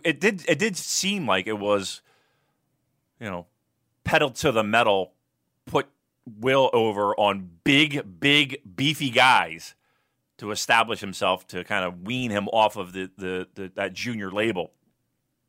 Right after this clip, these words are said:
And then it was, "Oh, he's still a junior. He's still a junior.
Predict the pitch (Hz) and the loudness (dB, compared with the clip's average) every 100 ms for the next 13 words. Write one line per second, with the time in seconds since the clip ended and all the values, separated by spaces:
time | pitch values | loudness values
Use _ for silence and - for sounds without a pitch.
0 | _ _ _ _ _ _ - 113 117 107 | _ _ _ _ _ _ -10 0 4 4
1 | 107 98 95 98 - _ - 269 - 151 | 2 0 0 -2 -6 _ -2 -2 0 -2
2 | 143 233 226 415 339 277 269 151 240 262 | 2 2 4 2 2 -4 -4 -2 2 4
3 | 311 320 208 | 2 0 -8